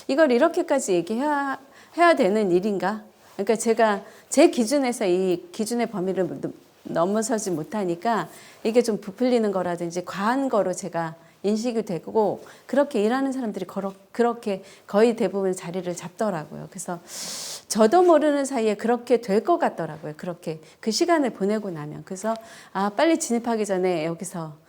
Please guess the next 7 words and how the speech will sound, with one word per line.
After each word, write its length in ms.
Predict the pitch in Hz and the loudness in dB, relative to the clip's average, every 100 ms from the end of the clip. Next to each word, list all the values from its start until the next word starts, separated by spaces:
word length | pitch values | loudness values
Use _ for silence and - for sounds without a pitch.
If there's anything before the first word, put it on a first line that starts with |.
| _ - | _ -4
경험한 460 | 196 226 240 214 | 0 0 0 0
걸로는 360 | 196 175 170 170 | 0 -2 -2 -6
충분하다.' 760 | 170 277 269 233 196 156 156 - _ - _ | -6 -6 -4 -4 -6 -8 -10 -16 _ -20 _
하고 200 | 214 202 | -12 -10
발을 320 | 190 175 180 | -8 -8 -6
뺐죠. 300 | 226 233 - - - - - | -6 -8 -10 -16 -20 -20 -18
네. 100 | 170 | -16